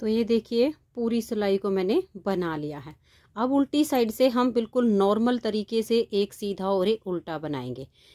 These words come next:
ये हमारा एस्टिच है, इसे उतारिए या उल्टा बनाइए। अब ये फंदा सीधी साइड से हमने सीधा बुना, तो इसको हम ऐसे उल्टा बुन लेंगे। धागा पीछे, ये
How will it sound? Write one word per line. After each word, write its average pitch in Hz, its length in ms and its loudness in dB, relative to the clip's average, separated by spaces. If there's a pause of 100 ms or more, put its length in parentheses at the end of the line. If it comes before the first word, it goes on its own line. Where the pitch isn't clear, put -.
(160)
ये 214 220 2
हमारा 214 440 0 (120)
एस्टिच 202 480 -10
है, 247 160 -2 (400)
इसे - 280 -6
उतारिए 202 460 -2
या 233 260 -2
उल्टा 170 300 -6
बनाइए। 139 460 -6 (100)
अब 170 160 -8
ये 208 300 0
फंदा 247 440 0
सीधी 196 440 -4
साइड 214 240 -4
से 233 180 -4
हमने 190 320 -2
सीधा 165 400 -10
बुना, 185 320 -2 (520)
तो 214 260 0 (200)
इसको 220 320 -6
हम 214 200 0
ऐसे 202 420 -2
उल्टा 160 320 -8
बुन 185 180 -2
लेंगे। 214 440 2 (260)
धागा 180 400 -4
पीछे, 180 540 -6 (640)
ये 214 140 2